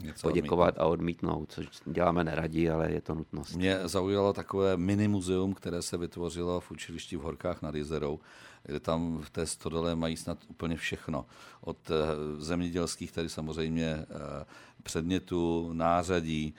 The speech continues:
Speaker 1: až po kuchyňské. Tam by mohli dělat tu soutěž, eh, kurňa, co to je. <laughs>
Speaker 2: Přesně, je, přesně tak, přesně tak. My jsme tam samozřejmě byli a docela jsme obdivovali, co se jim podařilo shromáždit.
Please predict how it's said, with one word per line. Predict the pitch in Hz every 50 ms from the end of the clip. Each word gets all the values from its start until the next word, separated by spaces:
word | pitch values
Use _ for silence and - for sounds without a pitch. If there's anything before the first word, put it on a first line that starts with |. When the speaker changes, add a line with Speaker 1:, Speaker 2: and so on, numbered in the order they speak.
| - - - - _
Speaker 1:
až | - 80 78
po | - - 92
kuchyňské. | - - 85 - - 90 87 80 - - - 90 85 85
Tam | 80 - 87
by | 95 113
mohli | 117 123 120 135 135
dělat | 120 117 120 120 117
tu | -
soutěž, | 120 - - 113 107 - 120 110 - -
eh, | - 107 - - -
kurňa, | - 104 101 104 107
co | 98 - 101
to | 95 - 101
je. | 95 90 78 69 - - _ _ - -
<laughs> | - 120 - - - - - - - - - - - - - - _ -
Speaker 2:
Přesně, | - 123 117 - 135 127 113 110 - - - -
je, | - 101 107 - - - -
přesně | - - 120 120 - 127 120 113
tak, | 113 110 113 117
přesně | 107 - 104 95 - 101 101
tak. | - 98 98 104
My | 101 95
jsme | 92 - 98
tam | 98 95 90
samozřejmě | 95 90 90 95 98 101 101 104 101 87
byli | 78 80 82 82 87 92 92 95 101 104
a | 95
docela | 87 87 - - 87 92
jsme | 95 101 92
obdivovali, | - 87 80 80 85 90 85 82 87 87 90 87
co | - 90
se | - - 90
jim | 85 87
podařilo | - 95 90 90 90 98 92 90 92
shromáždit. | - - - 90 90 90 90 87 90 92 90 92 95 98 - -